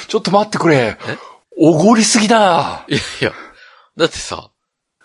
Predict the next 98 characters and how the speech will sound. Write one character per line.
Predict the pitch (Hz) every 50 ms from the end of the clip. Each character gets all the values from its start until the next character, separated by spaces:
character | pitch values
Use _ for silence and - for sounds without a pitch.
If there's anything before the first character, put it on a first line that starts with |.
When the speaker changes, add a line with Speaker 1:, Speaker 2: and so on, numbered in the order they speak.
| _ -
Speaker 2:
な | 180 196
ん | 160
か、 | - 110 82 - - _ _
も | 127 151 151
う、 | 170 214 247
Speaker 1:
殺 | 247 -
さ | 262
れ | 254 269
る | 240 226
ぞ。 | 208 214 180 131 101 90 - - -
Speaker 2:
さ | - - - 226 247 254
あ、 | 214
わ | 208 220
か | - 247 247 247
ら | 247 254
ん | 254 247
や | 220 175 127
ん | 98 85
っ | 80 - _ _
て | -
い | 131 135
う | 139
こ | 139 139
と | 123 107
で | -
し | 107
ょ？ | 107 - _ _
ま | - 117 110 -
あ、 |
端 | - 165 180 160 131
的 | - 104 - 82
に | 80
言 | 82 85
っ |
た | _ - 87
ら。 | - - - - - - -
Speaker 1:
あ、 | -
も | 160 151 139 139
う | 135
な | 147
ん | 139
か、 | -
Speaker 2:
最 | 90 - -
近 | - 120 120 123
の | 127
ス | - - 147
マ | 151 151
ー | 151
ト | 160 175
フ | 185
ォ | 143
ン、 |
さ | - - - 156
あ、 | 139 139
わ | 143 160 -
か | - 208 202
ら | 202 208
ん | 214
や | 214 208 165
ん | 113
っ |
て | 92 90
こ | - 95 -
と | - -
や | -
ん。 | - - - - -
ま | 85 85
あ。 | 82
Speaker 1:
そ | - - 113 107 110
ん | 110
な | 110 110 107
ち | - 113
ょ |
っ | -
と、 | _ - 113 107 104 101 98 98 92 95 92 87 87 85 85 85 85 98 -
ち | -
ょ | -
っ | - -
と、 | - - 110 101 98
寺 | - - 120 120 143 175
尾 | 196
さ | 185 - 202 196
ん | 190
と | -
ホ | 135 160 190
ネ | 208 190
ス | -
ト | - - 90 92
同 | 107 123
じ | 143 - 170
に | 165
並 | 147 131 143
べ | 156 175
な | 185 185
い | 165
で。 | 135 110 92 85 85 90 95 101 107
Speaker 2:
い | 104
や、 | -